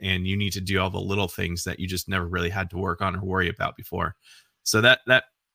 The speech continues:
you know, it takes a lot of, uh, uh, more like a learning curve, I guess you could say. Um, the learning curve is still there.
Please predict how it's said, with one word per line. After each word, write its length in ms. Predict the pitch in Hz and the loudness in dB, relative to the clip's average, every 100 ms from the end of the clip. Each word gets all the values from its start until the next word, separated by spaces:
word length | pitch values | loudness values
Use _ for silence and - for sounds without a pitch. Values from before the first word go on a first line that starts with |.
| _ - | _ -4
you 140 | 120 | 0
know, 220 | 101 95 - | 0 -2 -2
it 140 | 113 | -2
takes 240 | - 139 - | 2 2 4
a 60 | |
lot 240 | 107 104 104 | 4 4 4
of, 220 | 92 90 - | 0 -4 -2
uh, 340 | 98 92 85 98 _ - | 0 2 0 -4 _ -6
uh, 80 | 113 - | -6 0
more 160 | 123 | 4
like 140 | 123 110 | 4 4
a 60 | |
learning 340 | 98 101 98 90 | 4 4 2 -2
curve, 220 | 92 92 | -4 -4
I 60 | |
guess 220 | 85 85 - | -2 -2 -2
you 80 | |
could 120 | 92 87 | -4 -4
say. 300 | - 80 - _ _ _ _ 92 | -2 -2 -4 _ _ _ _ 2
Um, 420 | 92 87 87 92 | 4 4 0 -4
the 80 | - | 0
learning 220 | 107 104 | 2 2
curve 180 | 98 90 | 2 2
is 100 | 87 | 0
still 160 | - 87 | -2 -4
there. 240 | - - | -4 -10